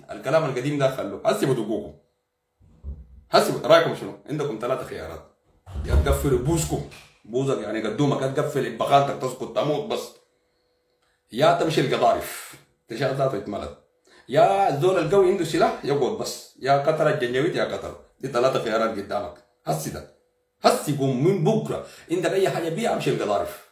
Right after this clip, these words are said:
عندك أهل في القضارف هناك. أقعد هناك في القضارف. لما الحرب دي ينتهي بعدك تعال راجع.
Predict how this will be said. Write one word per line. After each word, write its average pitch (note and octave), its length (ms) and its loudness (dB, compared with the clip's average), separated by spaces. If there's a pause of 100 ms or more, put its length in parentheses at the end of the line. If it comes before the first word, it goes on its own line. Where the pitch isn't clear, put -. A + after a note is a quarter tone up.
(100)
عندك C3+ 160 -2
أهل C#3+ 240 0
في G#2+ 100 -6
القضارف A2 420 0
هناك. - 240 -12 (840)
أقعد B2 280 0
هناك A#2+ 160 -2
في - 60 -8
القضارف. G2+ 520 -4
لما A#2+ 260 0
الحرب G#2 240 -4
دي G#2 140 -4
ينتهي A#2+ 280 -2
بعدك G2+ 340 -2
تعال F#2+ 200 0
راجع. G2 140 -2